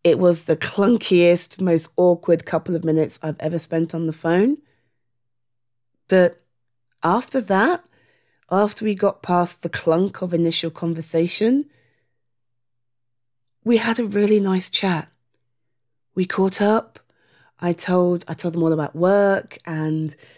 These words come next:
you know, the writing I've been doing and the extra work and, and you. <laughs> I told them about you. I mean, they didn't even know I was seeing anybody.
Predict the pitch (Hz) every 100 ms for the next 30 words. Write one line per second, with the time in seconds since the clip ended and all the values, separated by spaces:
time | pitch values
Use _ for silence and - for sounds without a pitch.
0 | _ - 196 170 165 151 156 175 196 -
1 | 208 202 202 196 196 190 196 190 190 190
2 | 185 165 156 151 165 196 - 202 190 190
3 | 185 190 - 175 165 160 160 160 _ -
4 | - 165 156 175 214 262 311 214 - 214
5 | 196 180 175 180 214 247 - - 277 285
6 | 277 320 320 277 285 320 302 - 415 330
7 | 254 190 170 156 156 165